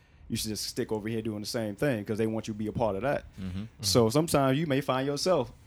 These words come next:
Speaker 1: you know, sipping your tea, your feet kicked up because you're in a better position. I mean, and it's, it, you may be looked at as, um, a certain way. You may be looked up as uppity,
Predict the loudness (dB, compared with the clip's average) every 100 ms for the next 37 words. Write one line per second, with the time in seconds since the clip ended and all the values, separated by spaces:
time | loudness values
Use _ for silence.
0 | -20 -6 0 0 2 2 4 4 4 4
1 | 4 2 -10 -20 -10 -8 -6 -10 0 2
2 | 4 2 2 2 4 4 6 6 4 4
3 | 4 2 -8 -20 -20 -20 -20 _ _ _
4 | 6 8 8 8 6 4 4 4 4 0
5 | 0 0 0 4 4 4 2 4 4 6
6 | 6 6 6 8 8 6 0 -10 -20 -20
7 | -20 0 6 8 8 6 2 -8 -18 -20
8 | -4 0 6 6 8 8 8 4 -10 -20
9 | -6 2 6 8 6 6 4 4 2 2
10 | 6 6 6